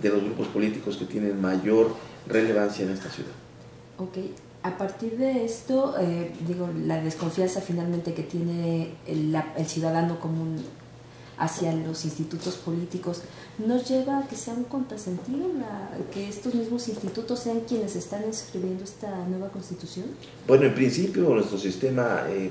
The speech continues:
Speaker 1: político está, eh, sustentado en la representación. Nuestros órganos legislativos están, eh, particularmente integrados por, eh, ciudadanos que tomaron en los votos de los, de sus consu-, de sus conciudadanos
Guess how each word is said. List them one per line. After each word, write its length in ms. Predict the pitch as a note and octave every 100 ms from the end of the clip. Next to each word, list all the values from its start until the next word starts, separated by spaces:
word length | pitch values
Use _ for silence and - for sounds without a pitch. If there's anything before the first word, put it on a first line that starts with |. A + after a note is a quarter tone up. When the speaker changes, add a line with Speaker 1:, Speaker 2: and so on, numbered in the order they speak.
| -
Speaker 1:
político 840 | G#2+ A#2 C3+ C#3 - B2+ A2+ - E2+
está, 640 | F#2+ - A2+ B2 B2 A2+
eh, 240 | G2 G2 F#2
sustentado 640 | - G2+ G2 G2 A#2 A#2
en 100 | G#2+
la 120 | G2+ F#2+
representación. 760 | G2+ G2+ G#2 G#2 A#2 D#3+ E3 E3 - - - -
Nuestros 400 | G#2 G2+ - F#2+
órganos 400 | A2+ A#2+ B2 A2+
legislativos 720 | A2+ G#2+ A2 G#2+ C3+ C#3 B2
están, 420 | G2 - A2 A2+ - - - -
eh, 180 | - G#2
particularmente 1000 | G2+ G2+ G#2 G2 G#2 B2 A2+ A2+ A#2 A#2+
integrados 500 | G#2 G2 G2+ A2 A2
por, 460 | - A2 A#2 B2 B2 - - -
eh, 180 | - G#2+ G#2 -
ciudadanos 600 | G#2+ G#2 A2+ B2 B2 -
que 80 | G#2+
tomaron 580 | G2+ G2+ G#2+ A2+ B2 B2 - - -
en 240 | G2+ G2+
los 220 | G#2 F#2 -
votos 420 | C#3 - A#2+ G#2
de 200 | G2+ G2
los, 520 | G2 G2 - - -
de 120 | G#2
sus 220 | G2+ B2+
consu-, 440 | B2+ C#3 C3+ C3+ -
de 120 | A2
sus 200 | A2 D3+
conciudadanos 840 | - D3 C3+ C#3 C3 A#2 A#2 A#2